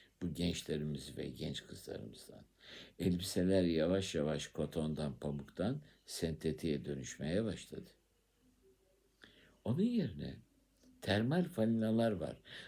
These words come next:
Israrla tavsiye ediyorum sevgili arkadaşlar. Maçlarda seyretmişsinizdir.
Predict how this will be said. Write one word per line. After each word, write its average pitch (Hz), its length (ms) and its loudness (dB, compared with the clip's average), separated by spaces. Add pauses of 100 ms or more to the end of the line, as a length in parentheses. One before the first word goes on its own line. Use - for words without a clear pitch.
(140)
Israrla 165 680 8
tavsiye 101 420 2
ediyorum 67 400 -4
sevgili 67 440 -6
arkadaşlar. - 640 -10 (360)
Maçlarda 127 640 2
seyretmişsinizdir. 98 1200 -2